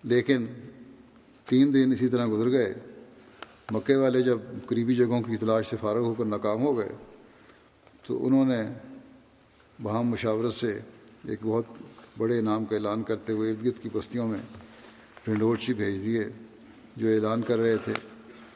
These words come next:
کہ محمد صلی اللہ علیہ وسلم کو زندہ یا مردہ لانے کی صورت میں ایک سو اونٹ انعام دیا جائے گا۔ اتنے بڑے انعام کے لالچ نے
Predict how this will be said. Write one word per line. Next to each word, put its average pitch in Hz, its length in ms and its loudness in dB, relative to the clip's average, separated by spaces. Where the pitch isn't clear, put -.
کہ 113 160 -4
محمد 113 380 2
صلی 123 140 0
اللہ 113 120 2
علیہ - 20 2
وسلم 113 300 0
کو 110 140 0
زندہ 113 260 2
یا 113 100 2
مردہ 110 280 2
لانے 113 300 2
کی 113 160 -6
صورت 110 280 -2
میں 107 160 -4
ایک 135 280 4
سو 131 140 2
اونٹ 117 360 2
انعام 113 260 0
دیا 110 180 0
جائے 101 300 -2
گا۔ 101 100 -8
اتنے 143 260 2
بڑے 131 260 4
انعام 113 280 2
کے 120 120 2
لالچ 107 440 0
نے 107 160 -4